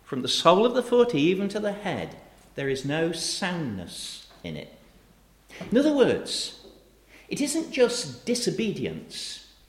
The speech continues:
There is an out-and-out rebellion against the word of God,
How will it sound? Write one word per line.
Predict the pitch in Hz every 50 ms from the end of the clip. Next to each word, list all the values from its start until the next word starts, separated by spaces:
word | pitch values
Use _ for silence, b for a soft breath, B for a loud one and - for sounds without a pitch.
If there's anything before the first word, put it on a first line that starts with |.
| _ _ _ - - - B B B B B B B
There | 180 185 185
is | 190 185 190
an | 190 185 - - -
out-and-out | 170 180 202 247 247 247 - 269 269 254 254 - - 262 - 135 113 107 117 - - - - - - - - - _ _ _ -
rebellion | 135 147 151 147 151 127 113 104 95 87 95 101 117 135 - - - - - -
against | 123 - 147 180 214 214 - -
the | 202
word | 165 151 127 110 101 -
of | 107 - -
God, | - 101 80 76 76 87 - -